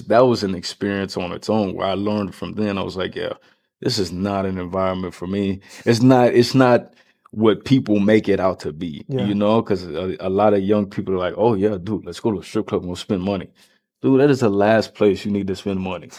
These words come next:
Speaker 1: Like, you know, and, and I feel bad for the girls that are on stage because it's like, dude, I, <sighs> the whole thing.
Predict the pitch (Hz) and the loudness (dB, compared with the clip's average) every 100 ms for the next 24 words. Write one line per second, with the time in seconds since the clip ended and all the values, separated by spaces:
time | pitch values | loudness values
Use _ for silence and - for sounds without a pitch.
0 | - 117 123 123 110 127 139 147 147 135 | -6 4 4 4 2 4 6 6 6 4
1 | 127 - 117 127 127 139 110 110 113 107 | 4 2 0 0 2 2 4 2 4 2
2 | - _ _ _ _ 107 101 107 107 95 | 0 _ _ _ _ 2 4 6 4 4
3 | 104 98 - 101 104 92 90 - - - | -2 -4 -2 0 0 0 -8 -12 -12 -10
4 | 76 76 107 65 - _ _ _ _ - | -10 -8 -8 -8 -12 _ _ _ _ -2
5 | 110 110 - _ - - - - - - | 2 2 0 _ -14 -12 -12 -16 -20 -8
6 | 110 139 113 101 78 | 2 2 2 -2 -6